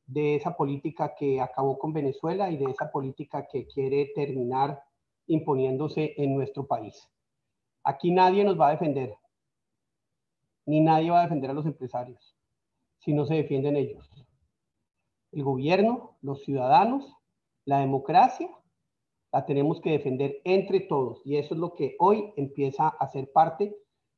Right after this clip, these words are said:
de algo que nunca había, la última vez que vivimos algo así fue en los años cincuenta,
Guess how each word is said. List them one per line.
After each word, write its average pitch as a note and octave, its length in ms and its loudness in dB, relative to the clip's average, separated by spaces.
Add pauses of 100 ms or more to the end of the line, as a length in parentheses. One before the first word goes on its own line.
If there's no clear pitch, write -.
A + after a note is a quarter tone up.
(140)
de C#3+ 100 0
algo C#3+ 380 0
que D3 120 -2
nunca D#3+ 280 0
había, D#3+ 280 -2 (120)
la D3 120 0
última E3+ 360 2
vez D#3 160 -2
que F#3 100 2
vivimos E3 520 0
algo E3 280 4
así A3+ 520 -4
fue - 180 -4
en C#3+ 80 0
los D3+ 160 -4
años D#3 260 0
cincuenta, G3 600 0